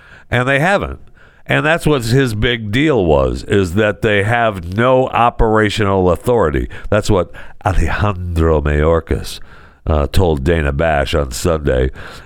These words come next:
And so what are they gonna do? Well, that's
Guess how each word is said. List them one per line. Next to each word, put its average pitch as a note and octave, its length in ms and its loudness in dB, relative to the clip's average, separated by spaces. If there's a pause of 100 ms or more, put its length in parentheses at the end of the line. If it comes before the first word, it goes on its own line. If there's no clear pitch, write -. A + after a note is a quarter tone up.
And G#2+ 580 -2
so A#2 800 2 (640)
what A#2+ 260 2
are A#2 60 2
they A2+ 140 2
gonna G#2+ 200 0
do? A2 220 2
Well, A2+ 160 4
that's - 480 -2